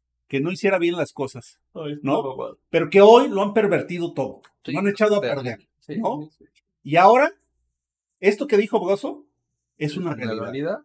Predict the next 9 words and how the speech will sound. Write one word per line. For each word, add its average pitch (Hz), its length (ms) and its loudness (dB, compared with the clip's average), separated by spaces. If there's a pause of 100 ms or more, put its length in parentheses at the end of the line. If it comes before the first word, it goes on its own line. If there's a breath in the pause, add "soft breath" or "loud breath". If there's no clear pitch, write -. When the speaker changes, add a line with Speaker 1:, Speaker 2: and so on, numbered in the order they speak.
Speaker 2:
Sí. - 180 -16
Speaker 1:
¿no? 139 280 -6 (280)
Speaker 2:
Sí, 165 160 -16
Speaker 1:
Lo 147 120 -2
Speaker 2:
sí. 147 60 -8
Speaker 1:
que 196 80 0
hemos 220 220 -2
visto 208 600 -2 (460)
es 170 340 -12